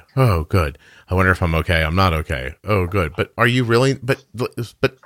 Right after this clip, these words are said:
let's just talk, like, like, there's, by the way, before I ask you this question, I have thought for the last fifteen minutes, I wonder how a job change would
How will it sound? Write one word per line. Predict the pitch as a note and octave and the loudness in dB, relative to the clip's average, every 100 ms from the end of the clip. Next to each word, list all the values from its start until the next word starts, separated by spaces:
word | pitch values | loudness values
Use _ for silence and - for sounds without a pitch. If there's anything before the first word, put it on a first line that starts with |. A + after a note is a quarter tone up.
| - | 0
let's | D3 - | 0 0
just | D#3 - | -6 -2
talk, | C#3+ B2 | 0 0
like, | A2+ G2+ - _ _ _ _ _ - | 0 0 -2 _ _ _ _ _ -6
like, | A2 - - - - | -6 -6 -20 -20 -10
there's, | - B2 | -4 -2
by | - A2+ | 2 2
the | G#2+ | 4
way, | F#2+ | 2
before | E2 - G#2+ | 0 -2 2
I | G#2 | 4
ask | F#2+ F#2+ - | 4 2 -2
you | |
this | F2 - | -6 -4
question, | E2+ F2 - A#2+ - _ _ _ _ - | -4 -2 -2 -4 -6 _ _ _ _ -2
I | G#2+ | 2
have | A#2 G#2+ | 2 0
thought | - G#2 G2 | 0 2 2
for | - | 0
the | F#2 | -4
last | F2 F#2+ F2+ | 0 0 0
fifteen | G2+ - G#2 F#2 | -6 -8 -4 -4
minutes, | E2+ F2+ G#2+ - - _ _ _ _ _ _ - | -2 -2 -4 -6 -18 _ _ _ _ _ _ -8
I | G#2+ | -4
wonder | G2+ A#2 B2+ B2+ | 0 2 2 2
how | G#2 G#2 G2+ | 2 2 2
a | |
job | E2 E2 E2 E2+ | 0 -2 -4 -6
change | F#2+ D#2 D#2 - | -8 -8 -8 -10
would | F2 E2+ | -10 -10